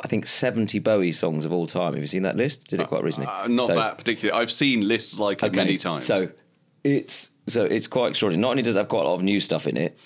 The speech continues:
Speaker 1: new as in post nineteen eighty-one, if we can agree on
Speaker 2: Yeah,
Speaker 1: the
Speaker 2: that's
Speaker 1: definition
Speaker 2: new.
Speaker 1: of new for Bowie.
Speaker 2: That is new.
Speaker 1: It's got, so it's got Life on Mars as number one, and fine,
Speaker 2: Okay.
Speaker 1: we can all decide, yeah, and a lot of familiar stuff. But number five,
Speaker 2: Yeah.
Speaker 1: so according to the N M E, the fifth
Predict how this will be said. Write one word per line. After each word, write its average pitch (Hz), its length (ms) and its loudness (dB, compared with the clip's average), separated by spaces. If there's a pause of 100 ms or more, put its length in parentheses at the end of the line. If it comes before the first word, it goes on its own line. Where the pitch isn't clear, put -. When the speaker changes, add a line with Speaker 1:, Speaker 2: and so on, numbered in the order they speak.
Speaker 1:
new 98 400 2
as 82 140 0
in 87 260 0 (100)
post 90 280 -2
nineteen 85 260 -2
eighty-one, 78 460 0
if 73 160 -8
we 80 100 -2
can 82 140 -2
agree 82 260 0
on 78 60 0
Speaker 2:
Yeah, 101 100 2
Speaker 1:
the 90 60 -2
Speaker 2:
that's 92 140 0
Speaker 1:
definition 87 240 0
Speaker 2:
new. 78 60 0
Speaker 1:
of 78 60 -2
new 87 160 0
for 87 100 -4
Bowie. 87 140 2
Speaker 2:
That 80 160 -2
is 82 180 -4
new. 76 140 -6 (340)
Speaker 1:
It's 143 200 0
got, 143 360 0
so 147 120 2
it's 131 100 0
got 131 100 2
Life 131 240 2
on 117 60 2
Mars 107 220 2
as 92 100 2
number 95 220 2
one, 85 320 2
and 78 140 0
fine, 87 280 0
Speaker 2:
Okay. 78 60 0
Speaker 1:
we 90 80 0
can 90 120 -2
all 90 140 0
decide, 82 300 0
yeah, 87 140 -2 (420)
and 98 420 0
a 98 60 0
lot 101 160 2
of 92 60 -4
familiar 98 300 0
stuff. 85 300 -2
But 110 140 0
number 131 220 0
five, 80 680 -2 (160)
Speaker 2:
Yeah. 80 320 -4
Speaker 1:
so - 260 0
according 131 320 0
to - 60 -4
the 127 60 4
N 120 80 4
M 120 100 2
E, 92 360 0 (360)
the - 80 -2
fifth - 540 -4